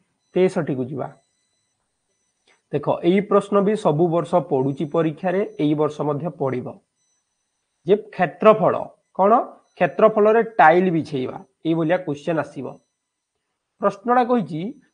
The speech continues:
ଗୋଟିଏ ହଲ୍ର ଲମ୍ବ ଓ ପ୍ରସ୍ଥ ଯଥାକ୍ରମେ ଚବିଶ ଓ କୋଡ଼ିଏ ମିଟର ହେଲେ ତାର ଚଟାଣରେ ଶୂନ ଦଶମିକ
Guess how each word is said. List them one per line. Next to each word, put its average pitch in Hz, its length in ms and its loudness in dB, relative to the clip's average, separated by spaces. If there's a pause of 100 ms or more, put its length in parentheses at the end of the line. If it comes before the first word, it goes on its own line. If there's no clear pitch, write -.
(140)
ଗୋଟିଏ 190 680 2
ହଲ୍ର 202 580 2
ଲମ୍ବ 135 540 -4 (260)
ଓ 196 160 -2
ପ୍ରସ୍ଥ - 600 -6 (680)
ଯଥାକ୍ରମେ 202 720 0
ଚବିଶ 170 540 -6 (140)
ଓ 202 140 2
କୋଡ଼ିଏ 151 400 -2
ମିଟର 160 460 -2
ହେଲେ 127 440 -8 (840)
ତାର 214 220 8
ଚଟାଣରେ 220 680 2
ଶୂନ 185 300 -8
ଦଶମିକ 180 380 -8